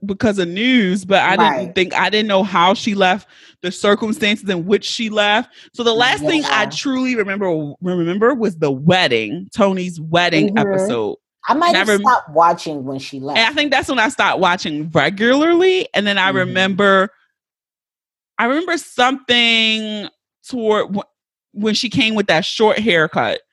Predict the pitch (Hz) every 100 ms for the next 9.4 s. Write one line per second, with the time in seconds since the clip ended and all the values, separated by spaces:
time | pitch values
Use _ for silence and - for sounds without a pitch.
0 | _ _ _ 170 208 220 202 202 190 180
1 | 151 - 247 208 202 139 175 185 180 151
2 | 110 107 _ _ _ _ _ _ 147 147
3 | 156 151 214 220 226 247 349 220 196 240
4 | 208 202 - 254 254 233 202 - 202 180
5 | 180 - 190 185 226 202 160 170 190 247
6 | 185 175 180 196 185 240 247 262 233 208
7 | 202 226 240 254 185 185 185 _ _ _
8 | 185 190 180 180 220 254 262 277 285 320
9 | 403 359 494 277